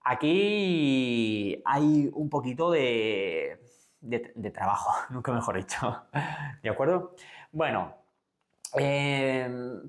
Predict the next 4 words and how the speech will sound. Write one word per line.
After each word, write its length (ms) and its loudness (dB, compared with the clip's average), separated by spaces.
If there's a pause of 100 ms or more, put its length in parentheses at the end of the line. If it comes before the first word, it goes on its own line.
(160)
por, 960 4 (1040)
por 120 2
otro 140 0
lado, 400 0